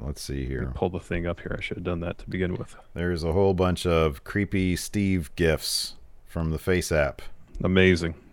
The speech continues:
Speaker 1: Wow, the John Cena one when he's in the crowd at the Hall of Fame ceremony and he does the ooh face.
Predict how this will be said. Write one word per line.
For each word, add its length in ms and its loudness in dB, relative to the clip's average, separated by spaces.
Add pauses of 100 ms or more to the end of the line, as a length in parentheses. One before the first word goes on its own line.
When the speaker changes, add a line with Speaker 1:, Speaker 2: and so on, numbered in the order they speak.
(220)
Speaker 1:
Wow, 520 8
the 160 4
John 340 6
Cena 360 4
one 280 6
when 120 6
he's 140 2
in 100 4
the 80 4
crowd 340 8
at 80 0
the 100 6
Hall 220 8
of 60 0
Fame 280 2
ceremony 600 4
and 80 4
he 80 4
does 240 4
the 220 4 (100)
ooh 240 2
face. 460 6